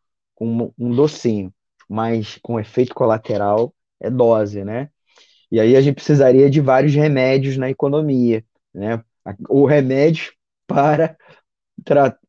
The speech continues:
para amenizar um outro remédio que a gente tá tomando, né? Muitas vezes isso acontece.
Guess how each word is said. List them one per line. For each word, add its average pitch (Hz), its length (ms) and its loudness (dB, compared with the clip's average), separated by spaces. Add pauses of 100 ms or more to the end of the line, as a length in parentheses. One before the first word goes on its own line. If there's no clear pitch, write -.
para 127 420 2
amenizar 135 880 -2
um 135 200 -6
outro 147 280 2
remédio 131 380 -2
que 139 80 -8
a - 20 -4
gente 135 180 -8
tá 139 120 -10
tomando, 139 440 -6
né? 101 80 -4
Muitas 113 300 -8
vezes 117 220 -6
isso 127 100 -6
acontece. 127 540 -6